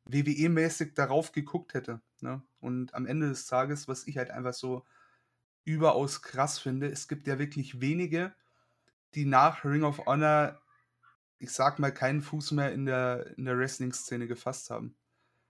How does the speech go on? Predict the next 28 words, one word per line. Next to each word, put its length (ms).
Also 180
selbst 400
so 80
Leute 300
wie 80
ein 80
Kevin 320
Steen, 640
da, 340
ganz 240
ehrlich, 300
wer 80
hätte 140
da 80
jemals 360
gedacht, 340
dass 160
der 140
bei, 320
äh, 320
W 140
W 60
E 120
so 220
eine 120
Nummer 360
wird, 340
ne? 220